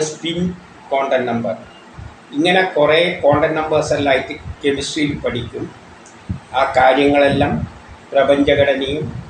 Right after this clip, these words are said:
നമ്മളെ സൗരയൂഥ സിസ്റ്റത്തിൻ്റെ ഘടനയും ആറ്റത്തിൻ്റെ ഘടനയും എല്ലാം ഇങ്ങനെ ഉരുക്കിയിട്ട് ചക്രങ്ങളിലൂടെ, വിവിധ തരം ചക്രങ്ങളിലൂടെ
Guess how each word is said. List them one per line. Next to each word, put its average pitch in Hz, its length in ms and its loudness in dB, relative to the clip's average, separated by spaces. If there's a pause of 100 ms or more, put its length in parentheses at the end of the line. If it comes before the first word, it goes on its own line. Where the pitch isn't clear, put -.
(880)
നമ്മളെ 139 220 0 (100)
സൗരയൂഥ 143 420 2 (100)
സിസ്റ്റത്തിൻ്റെ 135 520 0 (100)
ഘടനയും 131 400 0 (800)
ആറ്റത്തിൻ്റെ 139 480 2 (100)
ഘടനയും 135 420 0
എല്ലാം 123 340 -2 (600)
ഇങ്ങനെ 135 340 0 (500)
ഉരുക്കിയിട്ട് 139 880 -2 (880)
ചക്രങ്ങളിലൂടെ, 131 1000 0 (160)
വിവിധ 135 280 -8 (140)
തരം 147 220 2 (140)
ചക്രങ്ങളിലൂടെ 139 760 0